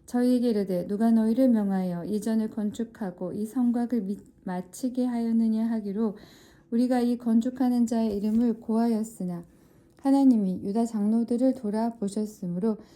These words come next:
저희가 능히 역사를 패하기 못하고 이 일을 다리오에게 고하고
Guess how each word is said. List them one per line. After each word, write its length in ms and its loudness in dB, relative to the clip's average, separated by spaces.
저희가 320 2
능히 280 2
역사를 540 -2
패하기 380 0
못하고 720 -6
이 240 0
일을 260 2
다리오에게 640 2
고하고 600 -4